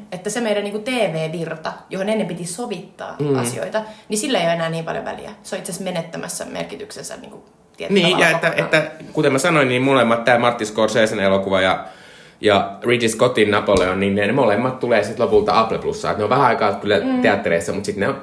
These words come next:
Speaker 2: menee sinne Apple
Speaker 1: Ja
Speaker 2: striimauspalveluun.
Speaker 1: kyllä tää menee takas siihenkin, että kun sä mainitsit sen, että jossain vaiheessa oli vielä se, että elokuva, äh, tuli elokuvateatteriin ja sit sen jälkeen siitä, siitä tuli V H S tai D V D ja sit ihmiset osti sen.
Speaker 2: Mm.
Speaker 1: Niin tota, niin, niin, niin, niin tavallaan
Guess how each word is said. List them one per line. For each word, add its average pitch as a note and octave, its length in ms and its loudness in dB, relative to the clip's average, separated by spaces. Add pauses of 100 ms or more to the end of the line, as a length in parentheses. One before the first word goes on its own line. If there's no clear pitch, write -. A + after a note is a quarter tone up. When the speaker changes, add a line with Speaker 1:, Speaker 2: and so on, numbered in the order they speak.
Speaker 2:
menee G2 220 0
sinne F#2+ 200 -4
Apple F#2 200 -2
Speaker 1:
Ja - 40 -6
Speaker 2:
striimauspalveluun. - 680 -2
Speaker 1:
kyllä G#4+ 160 4
tää A3+ 120 -2
menee B3+ 200 0
takas D4+ 340 -6
siihenkin, F3+ 640 -4
että G#3 160 -4
kun G#3+ 100 -6
sä A#3+ 80 -2
mainitsit G#3+ 460 -2
sen, D#3 180 -4
että D#3 160 -8
jossain E3 340 -4
vaiheessa D#3 400 -2
oli D#3+ 200 -2
vielä D#3 180 -2
se, D#3 160 -4
että - 280 -6
elokuva, E3+ 520 -2 (240)
äh, - 80 -6
tuli D#3 260 -6
elokuvateatteriin A3 840 -4
ja F3+ 60 -6
sit G3+ 160 -6
sen G#3 120 0
jälkeen E3+ 320 -2
siitä, D#3+ 280 -6 (140)
siitä D#3+ 220 -6
tuli D#3+ 220 -2
V D#3+ 200 2
H D3+ 200 -4
S - 80 -8
tai D3+ 180 -2
D D3+ 180 -2
V - 160 -4
D - 180 -6 (220)
ja - 80 -6
sit E3+ 100 -6
ihmiset D#3+ 280 -2
osti - 240 -10
sen. - 200 -8
Speaker 2:
Mm. A#2 320 -2 (360)
Speaker 1:
Niin F#3 180 -6
tota, F3 480 0 (100)
niin, F3 200 -8
niin, E3+ 180 -4
niin, E3+ 240 -8 (100)
niin G3 180 -8
tavallaan F#3 640 0